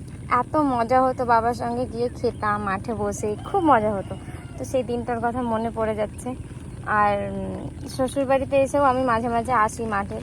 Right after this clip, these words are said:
খুব ভালো লাগে আমার। আর বাড়ির কোনো, মানে, বউরা আসে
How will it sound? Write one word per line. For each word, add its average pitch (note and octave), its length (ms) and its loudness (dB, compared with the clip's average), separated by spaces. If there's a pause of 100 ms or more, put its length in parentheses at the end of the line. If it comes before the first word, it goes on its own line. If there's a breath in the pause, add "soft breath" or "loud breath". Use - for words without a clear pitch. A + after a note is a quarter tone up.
খুব B3+ 100 -4
ভালো A3+ 220 2
লাগে A3+ 240 2
আমার। G#3 260 -2 (500 loud breath)
আর B3 220 6
বাড়ির A3+ 300 6 (220)
কোনো, B3 260 0
মানে, C#4 260 0
বউরা C4+ 300 2
আসে C#4+ 540 2